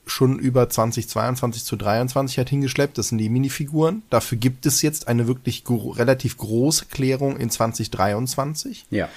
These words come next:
Speaker 2: ja.
Speaker 1: Und das ist ja etwas, was auch immer so ein Riesenthema war. Und jetzt gibt es da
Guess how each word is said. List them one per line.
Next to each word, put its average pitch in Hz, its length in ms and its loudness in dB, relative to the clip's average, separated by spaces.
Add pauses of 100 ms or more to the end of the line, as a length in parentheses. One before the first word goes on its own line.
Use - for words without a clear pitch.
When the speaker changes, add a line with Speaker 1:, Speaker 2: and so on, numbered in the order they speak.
(200)
Speaker 2:
ja. 87 120 -4 (300)
Speaker 1:
Und 135 360 4
das 110 320 4
ist - 260 0
ja 127 100 6
etwas, 123 320 0
was 117 160 0
auch 113 180 0
immer 104 220 -2
so 110 100 0
ein 117 120 2
Riesenthema 113 540 2
war. 101 120 2
Und 110 100 0
jetzt 110 200 -2
gibt 131 220 -2
es 151 160 -2
da 101 280 2